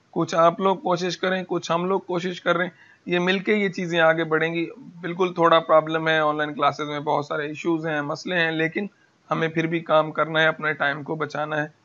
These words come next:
तो मेहनत करें, थोड़ा सा focus भी करते जाएं। तो ये था, आपने steam and leaf plot बनाना सीखा। ये सारे examples जो हैं आप try कीजिएगा, ये सारे solve हुए हुए हैं, लेकिन फिर भी देख लीजिएगा। लेकिन इनको पढ़ने के पहले आपको book खोलना पड़ेगी।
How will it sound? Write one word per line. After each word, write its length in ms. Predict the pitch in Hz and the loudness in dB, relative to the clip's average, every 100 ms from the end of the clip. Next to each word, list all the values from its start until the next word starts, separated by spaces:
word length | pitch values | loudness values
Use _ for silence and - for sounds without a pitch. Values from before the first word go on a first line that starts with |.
| _ - | _ -8
तो 40 | |
मेहनत 340 | 160 175 190 185 | 2 4 4 0
करें, 300 | 190 196 226 _ _ | -4 -4 -8 _ _
थोड़ा 160 | 151 160 | 2 4
सा 120 | 156 | 2
focus 360 | 151 151 147 143 | -2 -4 -4 -8
भी 100 | - | -6
करते 320 | 156 143 - 135 | -8 -8 -10 -14
जाएं। 160 | 117 - _ _ _ | -14 -18 _ _ _
तो 40 | 175 | 2
ये 200 | 202 214 | 6 6
था, 140 | 226 | 8
आपने 300 | 202 185 190 | 8 8 0
steam 320 | 175 - 190 | -6 -6 0
and 180 | 185 180 | 0 0
leaf 180 | 180 175 | -2 -4
plot 200 | 175 165 | 2 2
बनाना 260 | 156 156 156 | 2 -4 -6
सीखा। 360 | 151 170 180 180 - _ _ | -8 -4 0 0 -2 _ _
ये 140 | 165 170 | -2 -2
सारे 300 | 190 190 180 | 0 4 4
examples 580 | 175 160 160 156 175 165 | 2 0 0 0 -2 -2
जो 100 | 160 | 0
हैं 100 | 160 | 2
आप 180 | 160 - | 2 2
try 220 | 156 165 | 2 2
कीजिएगा, 520 | 165 175 165 165 165 160 _ _ _ _ _ - | 0 -6 -2 0 0 -2 _ _ _ _ _ -6
ये 120 | 160 | -4
सारे 280 | 147 165 165 | 6 6 6
solve 380 | - 170 170 180 | 2 6 6 6
हुए 140 | 175 | 2
हुए 200 | 196 190 | 2 2
हैं, 80 | 190 | 0
लेकिन 300 | 175 170 165 | 0 -2 -4
फिर 160 | 160 170 | 0 0
भी 120 | 180 | 0
देख 220 | 170 165 170 | 0 0 0
लीजिएगा। 320 | 175 180 180 | 0 2 2
लेकिन 400 | 170 175 214 165 - - _ _ | 4 2 0 -4 -10 -20 _ _
इनको 300 | 180 185 208 | -4 4 4
पढ़ने 400 | 190 185 190 202 190 | 6 4 4 2 2
के 180 | 196 185 | 0 0
पहले 340 | 202 175 196 | 2 4 8
आपको 340 | 208 175 - 185 | 8 8 6 -2
book 220 | 165 180 | 0 -4
खोलना 300 | - 180 170 | 0 2 2
पड़ेगी। 440 | 160 151 151 147 | 0 0 -2 -4